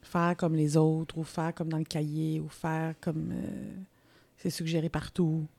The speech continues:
Ou, euh, donc, j'ai une cer-, une certaine liberté là-dedans. Puis l'auto-formation,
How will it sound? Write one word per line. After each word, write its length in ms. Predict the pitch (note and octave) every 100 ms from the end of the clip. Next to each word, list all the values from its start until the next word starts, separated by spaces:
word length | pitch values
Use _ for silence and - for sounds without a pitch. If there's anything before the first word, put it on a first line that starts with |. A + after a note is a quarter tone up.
| _ - - - _
Ou, 200 | F3+ D#3+
euh, 680 | D#3 D3+ D3 D3 D3+ D3+ D3+ D3+ D3+ D3+ - _ _ _ _ _ _ _ _
donc, 140 | F3+ E3
j'ai 80 |
une 80 | D#3+
cer-, 160 | F#3 F3+
une 320 | F3 E3+ E3
certaine 300 | F#3+ F3+ A3
liberté 560 | A3 D#3+ E3 - F3+ E3
là-dedans. 340 | D#3 D#3 - - _ _ -
Puis 100 | -
l'auto-formation, 1040 | F3 F3+ A3+ A#3 G3 G3 F3+ - G#3 B3